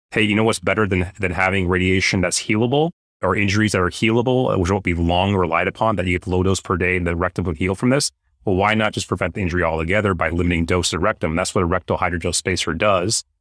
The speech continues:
You insert it, and we do this for almost all of our patients who do not have extra prosthetic extension posteriorly. We strongly believe in it, particularly because we use predominantly high dose per day radiation,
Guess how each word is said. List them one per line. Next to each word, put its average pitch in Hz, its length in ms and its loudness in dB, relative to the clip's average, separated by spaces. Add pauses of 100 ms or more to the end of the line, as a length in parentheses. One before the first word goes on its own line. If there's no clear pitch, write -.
(160)
You 85 140 0
insert 95 340 0
it, 98 100 -2
and 95 80 -2
we 92 60 2
do 98 100 2
this 95 120 2
for - 160 -4
almost 95 320 0
all 101 200 2
of 123 60 2
our 101 120 2
patients - 400 -2
who 92 60 -2
do 90 120 -2
not 90 180 -2
have 90 220 -2 (220)
extra 98 260 -2
prosthetic 87 380 -2
extension 90 320 -4
posteriorly. 85 640 -2 (240)
We 110 160 2
strongly 104 400 2
believe 90 320 0
in 90 80 0
it, 90 120 -2
particularly 120 500 -2
because 92 340 -2
we 85 140 0
use 85 240 0 (340)
predominantly 95 720 0
high 92 300 -2
dose 90 200 0
per 92 180 -2
day 85 200 0
radiation, 82 720 0